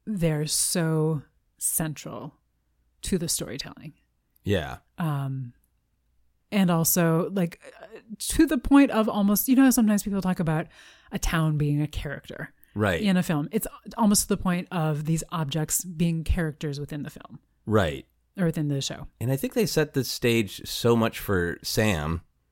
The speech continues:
Speaker 2: uh, in his, uh, specific journey, but also just really set the mood of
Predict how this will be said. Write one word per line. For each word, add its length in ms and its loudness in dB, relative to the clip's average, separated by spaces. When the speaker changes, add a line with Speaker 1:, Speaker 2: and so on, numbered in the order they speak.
Speaker 2:
uh, 400 -2
in 140 -4
his, 420 0
uh, 180 -4
specific 560 -2
journey, 320 -2
but 160 -2
also 260 0
just 200 -2
really 200 4
set 240 0
the 80 0
mood 340 2
of 200 -2